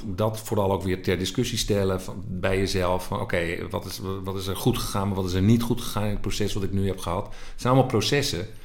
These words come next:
waar je intuïtief een beetje, eh, doorheen gaat. En, eh, achteraf van probeert te leren of te verbeteren waar-, waarvan je denkt van, "Nou ja, dat, dat, eh, dat kan, eh, dat, dat kan anders."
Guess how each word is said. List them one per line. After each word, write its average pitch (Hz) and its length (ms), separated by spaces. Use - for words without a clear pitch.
waar 101 220
je 101 160
intuïtief 113 540
een 143 80
beetje, 113 380
eh, - 320
doorheen 98 540
gaat. 135 420
En, 104 480
eh, 104 240
achteraf 117 420
van 104 120
probeert 98 520
te 101 160
leren 101 580
of 98 160
te - 80
verbeteren 95 800
waar-, 92 220
waarvan 98 260
je 92 60
denkt 87 180
van, - 100
"Nou 85 120
ja, 82 40
dat, 82 300
dat, 95 300
eh, 95 60
dat 101 340
kan, 98 320
eh, 95 240
dat, 104 180
dat 101 140
kan 110 140
anders." 110 320